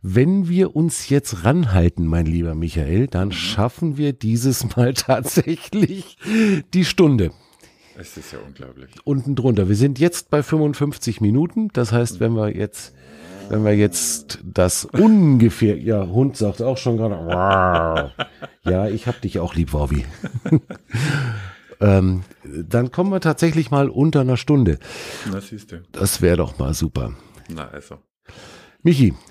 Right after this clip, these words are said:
Speaker 1: vielen, vielen Dank, dass du dir wieder die Zeit genommen hast. Ich find das immer ein total schönes Erlebnis, mich mit dir zu unterhalten. Ob das jetzt hier im Podcast ist oder so in, in echt, wenn wir trainieren oder uns so unterhalten. Es ist einfach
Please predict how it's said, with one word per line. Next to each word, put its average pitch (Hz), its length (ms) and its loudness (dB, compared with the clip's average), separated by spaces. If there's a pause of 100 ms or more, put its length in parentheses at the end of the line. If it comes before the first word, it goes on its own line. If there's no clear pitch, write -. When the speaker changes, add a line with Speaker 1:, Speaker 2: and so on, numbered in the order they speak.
(120)
Speaker 1:
vielen, 202 400 2
vielen 196 240 -2
Dank, 156 240 -4
dass 143 160 -8
du 147 80 0
dir 127 180 2
wieder 113 160 4
die 104 140 0
Zeit 87 240 0
genommen 123 320 -2
hast. 151 240 -2
Ich - 160 -4
find 151 180 0
das 104 140 2
immer 98 240 0
ein 90 160 -2
total 98 500 0
schönes 101 480 0
Erlebnis, 85 460 2
mich 82 140 0
mit 85 180 0
dir 85 100 2
zu - 160 -4
unterhalten. 82 480 0
Ob 90 180 -4
das 131 200 2
jetzt 101 160 0
hier 80 180 2
im 85 100 -2
Podcast - 520 -4
ist - 200 -8
oder 95 340 0
so 120 340 2
in, 98 240 -2
in 101 220 -2
echt, 120 280 -4
wenn 95 160 2
wir 90 120 0
trainieren 127 440 2
oder 101 220 2
uns 92 260 -2 (460)
so - 180 -6
unterhalten. 95 540 -4
Es - 160 0
ist - 280 0
einfach - 480 -2